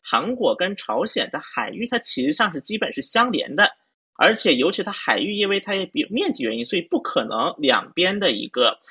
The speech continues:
海，就是海军能够对于一个非常严密的一个监控啊。那么这个事件本身就是说一个海，公务员在进行逾越指导的过程当中，哎，去北面了。然后去北面之后呢，北面后来因防疫原因对这个船与人进行处理了这么一个案件。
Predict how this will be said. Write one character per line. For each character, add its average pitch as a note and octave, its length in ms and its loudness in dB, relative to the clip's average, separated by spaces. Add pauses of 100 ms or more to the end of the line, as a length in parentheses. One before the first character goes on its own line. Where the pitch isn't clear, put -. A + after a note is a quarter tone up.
(160)
海， - 460 0 (140)
就 F#3 100 2
是 C#3 180 4
海 - 280 0
军 G#3+ 320 2
能 A#2+ 160 -2
够 E3+ 120 2
对 F3 180 2
于 E3 40 2
一 D3 80 2
个 D#3 120 2
非 A#3+ 280 4
常 B3 320 0
严 - 160 -2
密 A#3+ 160 0
的 C3+ 120 2
一 F#2+ 120 -2
个 A#2 100 -4
监 C#3 220 -4
控 D#3+ 180 -4
啊。 - 140 -2 (320)
那 D#4 80 2
么 C#4+ 100 4
这 E4+ 160 2
个 B3 60 2
事 - 140 0
件 B3 160 6
本 - 180 4
身 F#3+ 220 -2
就 B3 120 6
是 D3 120 4
说 D3+ 240 2
一 A#2+ 140 0
个 B2 420 6
海， - 240 -4 (160)
公 G#3+ 180 0
务 E3 80 0
员 A#2 320 2 (220)
在 C#3+ 120 6
进 F#3 200 -2
行 C4 100 -6
逾 - 20 -4
越 G3 160 4
指 G3 120 -4
导 G3+ 100 0
的 - 80 0
过 F3+ 160 0
程 E3+ 160 -4
当 F#3 200 4
中， G3+ 120 0
哎， B2+ 320 2
去 - 160 -4
北 A2 180 4
面 G#2+ 140 -2
了。 E3 240 2 (640)
然 D3 140 6
后 G#3+ 80 0
去 A#3 160 0
北 - 180 6
面 F3+ 160 -2
之 F#3+ 140 0
后 A3 180 0
呢， D#3 140 0
北 - 240 4
面 B2+ 120 2
后 G3 140 0
来 D#3+ 120 6
因 F3+ 140 -2
防 C3 280 -2
疫 G3+ 100 -2
原 A#2 220 -2
因 A#2+ 100 -6
对 D#3+ 180 0
这 E3+ 200 0
个 A2 160 -2
船 C3+ 340 0
与 A#2+ 60 -6
人 A2+ 240 -4
进 F3+ 100 -14
行 F#3+ 100 -8
处 C4 220 -2
理 D3+ 100 0
了 - 200 -10
这 D4 80 6
么 F4+ 100 0
一 A#2 80 -2
个 - 80 -2
案 G#2+ 260 -2
件。 - 220 -4